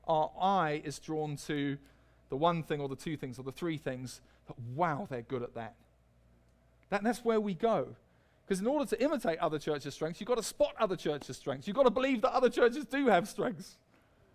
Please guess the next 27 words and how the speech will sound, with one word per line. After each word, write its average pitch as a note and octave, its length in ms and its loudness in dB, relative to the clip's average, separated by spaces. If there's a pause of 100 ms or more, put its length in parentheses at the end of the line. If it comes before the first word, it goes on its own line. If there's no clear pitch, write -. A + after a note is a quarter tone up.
(600)
I - 60 -4
was D#3+ 80 2
chatting G3 320 2
to, F3 440 0
um, D#3 300 -2
someone F3 300 0
this E3+ 180 -2
week. F#3+ 240 -4
I F3 40 -12
said, F#3 180 -4
"Oh," G3 160 -10 (520)
um, C#3+ 280 -2 (880)
uh, D#3 60 0
he E3+ 180 -2
said, F#3 400 -2
he E3+ 140 -6
said, G3 180 0
"Oh, F#3+ 220 4
when, E3 320 -4
you D#3 100 -6
know, D3 140 -4
knew D#3 360 -4
I E3 40 4
was D#3 100 -2
a D3 60 -10
pastor." D3+ 500 -2
He D#3 60 -12